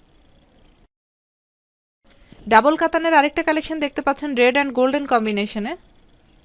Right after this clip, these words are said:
আড়াই হাত বহর, আর গজ হচ্ছে দুইশো টাকা। এটা আপনারা, আহ, আরও দুটো কালারে পাবেন। আচ্ছা, এই কাপড়টাও আমি একটু ভালোভাবে দেখিয়ে দিচ্ছি আপনাদেরকে, দেখুন।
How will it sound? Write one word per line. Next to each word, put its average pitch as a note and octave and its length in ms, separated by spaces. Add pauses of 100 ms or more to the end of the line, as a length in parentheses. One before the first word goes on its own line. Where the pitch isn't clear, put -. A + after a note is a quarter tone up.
(1400)
আড়াই B3+ 240
হাত D4 100
বহর, C4 400 (1300)
আর G3 80 (120)
গজ C4+ 240
হচ্ছে D4 320
দুইশো B3 300
টাকা। - 200 (2000)
এটা D4+ 360
আপনারা, D4+ 400
আহ, D4 60 (480)
আরও C4 140
দুটো D4+ 300
কালারে C4 280 (100)
পাবেন। G#3+ 240 (1000)
আচ্ছা, - 220 (320)
এই A#3+ 120
কাপড়টাও D#4 520
আমি D#4 100
একটু D4+ 160
ভালোভাবে C4+ 400
দেখিয়ে B3+ 280
দিচ্ছি A#3+ 220
আপনাদেরকে, G#3+ 400
দেখুন। G#3+ 300